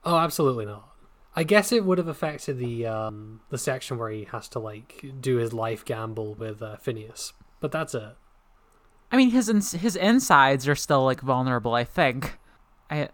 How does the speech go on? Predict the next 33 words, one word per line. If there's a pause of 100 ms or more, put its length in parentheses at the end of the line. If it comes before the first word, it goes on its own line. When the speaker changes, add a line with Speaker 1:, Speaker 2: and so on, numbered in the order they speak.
Speaker 2:
I
assume. (300)
Speaker 1:
Yeah,
I
guess
if,
if
Gorgon
blood
is,
like,
instant
death,
you
could
say
it
just,
like,
the
poison (220)
will
gather
in,
in
his
weak
spot
and
kill
him
that
way.